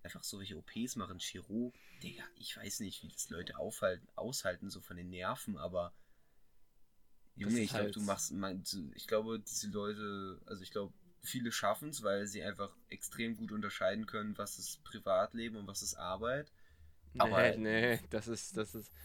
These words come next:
Speaker 1: wenn man,
Speaker 2: das
Speaker 1: wenn man einmal da irgendwie verkackt und jemand stirbt wegen sozusagen einem, was ja nicht der Fall ist, weil man selbst hat ja nicht die Schuld, man hat ja nur versucht,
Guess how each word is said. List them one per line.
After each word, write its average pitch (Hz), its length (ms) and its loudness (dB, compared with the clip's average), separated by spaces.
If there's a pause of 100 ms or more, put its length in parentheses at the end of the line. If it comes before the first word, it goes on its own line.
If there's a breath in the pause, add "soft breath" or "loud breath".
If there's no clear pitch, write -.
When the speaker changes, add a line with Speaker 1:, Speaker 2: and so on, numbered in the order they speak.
(120)
Speaker 1:
wenn 117 180 10
man, 120 180 10
Speaker 2:
das 110 80 6
Speaker 1:
wenn 110 100 6
man 110 160 4
einmal 165 400 6
da 117 200 4
irgendwie 110 280 -2
verkackt - 560 -6
und 120 100 2
jemand 107 300 0
stirbt 147 600 0 (120)
wegen 98 500 0
sozusagen 104 920 6
einem, 110 520 2
was - 140 -2
ja - 80 -2
nicht 110 180 0
der 92 100 -6
Fall - 280 6
ist, 120 160 0
weil 95 100 -2
man 101 200 -2 (280 loud breath)
selbst 117 380 4
hat 110 140 0
ja 117 80 6
nicht 117 200 6
die 120 80 -2
Schuld, 139 360 4
man 104 160 6
hat 107 140 2
ja 117 120 6
nur 110 160 0
versucht, 110 340 -6